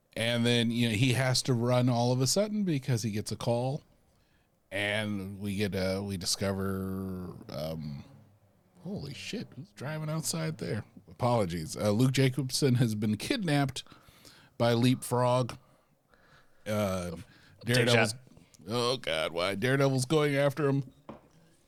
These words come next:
Speaker 1: And Jen decides to don her super suit to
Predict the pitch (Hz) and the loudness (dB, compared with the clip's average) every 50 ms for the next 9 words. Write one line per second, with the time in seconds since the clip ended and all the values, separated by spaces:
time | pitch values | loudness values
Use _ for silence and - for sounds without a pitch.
0 | - - _ _ _ - - - - - - - - - - - _ _ _ _ | -20 -20 _ _ _ -20 -20 -20 -20 -20 -20 -20 -20 -20 -20 -20 _ _ _ _
1 | _ _ _ _ _ _ _ _ _ _ _ - 123 131 135 135 123 101 127 131 | _ _ _ _ _ _ _ _ _ _ _ -2 0 2 2 2 0 2 2 2
2 | 135 135 131 131 123 - 139 127 123 127 120 127 123 101 117 117 120 120 117 110 | 2 2 2 2 2 2 4 4 4 4 2 0 0 0 2 2 2 2 2 2
3 | 151 156 147 131 - 147 131 143 135 127 - 139 123 123 120 - - - - - | 4 4 4 4 2 2 2 2 2 2 4 4 4 2 0 -4 -12 -20 -8 -2
4 | - 113 110 113 107 104 104 104 | 0 2 2 2 2 2 0 -2